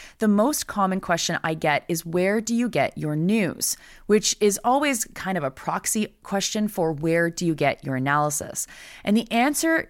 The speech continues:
to that question is in stories like this, in seeing just how vile the gap is between the rich and the poor, and knowing very well that when pot store workers are on strike for one point five years just to make three dollars more per hour,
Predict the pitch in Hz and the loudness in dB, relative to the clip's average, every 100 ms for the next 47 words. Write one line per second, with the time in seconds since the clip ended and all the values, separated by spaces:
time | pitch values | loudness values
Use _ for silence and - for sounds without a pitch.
0 | - 214 180 202 - 170 - 151 156 185 | -2 -2 2 0 2 0 0 -2 -2 -2
1 | 185 220 220 190 175 170 190 185 214 - | 0 2 0 2 2 2 0 0 0 0
2 | - - 180 185 - 202 202 175 190 220 | 0 -2 -2 0 0 0 0 2 0 0
3 | - 254 202 170 156 156 151 156 170 175 | -2 -4 -2 2 2 2 0 -2 0 0
4 | - 175 156 165 - 175 165 151 165 - | -2 -4 -4 -4 -6 -4 -4 -2 -4 -4
5 | - 147 147 - 202 196 190 190 - - | -4 -4 -6 -6 0 4 4 2 -6 -18
6 | - - 202 208 208 214 185 202 240 277 | -8 0 4 4 4 2 2 4 4 4
7 | 233 254 190 165 165 - - - 196 196 | 4 4 4 2 -4 -16 -18 -2 2 4
8 | - 196 185 185 - 233 - - 220 185 | 2 0 0 0 2 2 2 -2 2 2
9 | 170 175 170 170 170 - 160 170 - 185 | 2 0 0 -2 -2 -2 -2 -2 0 2
10 | 180 - 175 160 165 - 147 - 147 147 | 2 -2 -4 -2 -2 -2 -6 -2 -2 -2
11 | - 226 226 220 214 202 233 233 202 165 | -2 2 4 2 0 -2 -2 0 0 -2
12 | - 202 240 226 160 151 151 147 147 - | -4 -2 2 4 4 2 0 -4 -4 -2
13 | 175 170 165 | 0 2 2